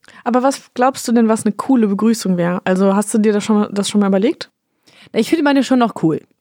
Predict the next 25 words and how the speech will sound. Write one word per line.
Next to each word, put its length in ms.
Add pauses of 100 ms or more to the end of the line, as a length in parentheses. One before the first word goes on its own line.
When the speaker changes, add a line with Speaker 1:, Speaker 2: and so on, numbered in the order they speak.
Speaker 2:
<laughs> 1120
Speaker 1:
Seien 200
wir 60
mal 120
ehrlich 320
hier. 240 (260)
Speaker 2:
<laughs> 760
Es 200
ist 140
das 20
Maximale, 680
was 220
man 120
aus 100 (100)
einer 140
Begrüßung 540 (460)
rausholen 640
kann. 280 (140)
Speaker 1:
Hallo 180
und 80
herzlich 320
willkommen. 320
Speaker 2:
Hallo 240 (180)
und 240
herzlich 440